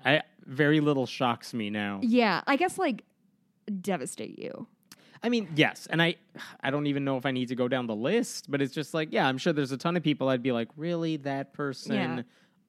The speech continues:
Speaker 1: Uh, it happens every time. I didn't think, I thought Louis C K was awesome, too, even though, but again,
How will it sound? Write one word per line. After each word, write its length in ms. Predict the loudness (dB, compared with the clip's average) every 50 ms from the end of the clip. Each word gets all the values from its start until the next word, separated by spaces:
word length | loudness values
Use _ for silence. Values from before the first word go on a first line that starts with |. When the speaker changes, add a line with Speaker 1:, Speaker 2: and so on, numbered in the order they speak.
| _ -6 -4
Speaker 1:
Uh, 340 | -2 0 0 0 -2 -2 -4 -6 -10 -14 _ _ _ _
it 100 | -4 0
happens 360 | 0 0 0 0 -2 -2 0
every 220 | 0 0 0 0 -2
time. 120 | -2 -2 0
I 120 | 0 0
didn't 300 | 2 0 -2 -2 -6 -8 _ _ _ -4
think, 320 | -4 -4 -4 -8 -6 -4
I 80 | -2 -2
thought 240 | 0 0 0 0 0
Louis 180 | 0 0 0
C 200 | -2 -2 -6 -6
K 180 | -4 -4 -4 -4
was 220 | -2 -2 0 0
awesome, 640 | 2 2 2 0 -2 -6 -8 -8 -6 -6 -8 -10 -10 -6
too, 300 | -4 -2 0 0 0 2
even 260 | 2 2 2 2 4 4
though, 220 | 4 4 4 4
but 220 | 2 0 -2 -2
again, 320 | 0 2 4 4 4 4